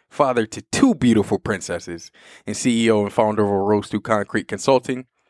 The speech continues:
Thank you guys for taking the time out to listen in with us this evening.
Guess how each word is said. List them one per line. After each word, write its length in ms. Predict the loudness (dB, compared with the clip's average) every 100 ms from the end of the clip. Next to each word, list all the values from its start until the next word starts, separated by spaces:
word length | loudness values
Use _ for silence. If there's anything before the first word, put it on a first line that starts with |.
| _
Thank 200 | 0 2
you 80 | 4
guys 200 | 4 4
for 100 | 0
taking 280 | -2 -2 -6
the 60 |
time 260 | -6 -4 -2
out 120 | -2
to 60 | 0
listen 320 | -2 -2 -2
in 100 | -2
with 160 | 0 0
us 160 | 0
this 240 | -4 -10 -10
evening. 480 | -8 -4 -2 -2 -4